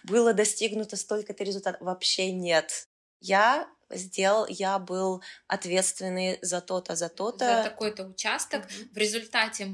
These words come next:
Speaker 2: моей работы был получен такой-то результат.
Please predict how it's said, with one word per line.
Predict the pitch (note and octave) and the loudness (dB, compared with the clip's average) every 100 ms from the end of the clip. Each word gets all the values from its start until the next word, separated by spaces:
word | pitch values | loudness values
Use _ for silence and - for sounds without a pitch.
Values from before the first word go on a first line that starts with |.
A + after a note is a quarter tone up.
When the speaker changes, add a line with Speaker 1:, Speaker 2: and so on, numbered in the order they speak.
| F#3 | -8
Speaker 2:
моей | G3 G3+ G3+ F#3+ F#3 | -4 -4 -2 -2 0
работы | F#3+ F#3+ E3+ E3 - - G#4+ _ _ | -2 -2 -6 -8 -4 -4 -4 _ _
был | F#3 B3 C#4 A#3 | -6 -2 -2 -4
получен | G#3+ G3+ G3 A#3 - F#3 F3+ | -4 -4 -4 -6 -6 -6 -8
такой-то | G3+ - G#3+ G#3+ F#3 | -10 -4 -4 -4 -6
результат. | G#3+ A3 G#3+ - E3+ - - | -8 -8 -10 -10 -10 -10 -12